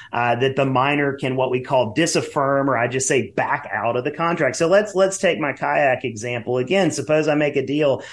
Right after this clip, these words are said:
uh, with, you know, a sixteen-year-old high school junior over at Oxford High, and he's gonna buy my kayak for three hundred dollars a week from now. Say he calls me and says,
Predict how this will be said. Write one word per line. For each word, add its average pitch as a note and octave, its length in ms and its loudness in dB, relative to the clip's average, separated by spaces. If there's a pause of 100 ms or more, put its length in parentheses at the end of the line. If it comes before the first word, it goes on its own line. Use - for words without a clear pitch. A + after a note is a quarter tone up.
(260)
uh, C3 280 4
with, C3+ 160 2
you C3+ 120 2
know, B2 80 2
a A#2+ 40 -2
sixteen-year-old D#3+ 760 2
high C#3+ 200 0
school C#3 300 0
junior C#3+ 440 0
over B2+ 200 2
at B2 60 0
Oxford B2 420 -2
High, B2 360 2
and A2 180 0
he's D#3+ 240 0
gonna D#3 180 2
buy C3 220 0
my B2 160 -2
kayak B2 540 2
for B2 120 -6
three B2+ 200 -4
hundred A#2 200 -2
dollars A2 360 2
a G#2+ 60 0
week C#3+ 260 2
from A#2 160 -2
now. F#2+ 180 -2
Say D3+ 300 2
he D#3 80 2
calls D3+ 400 4
me C#3 100 2
and C3 100 -2
says, C#3 260 2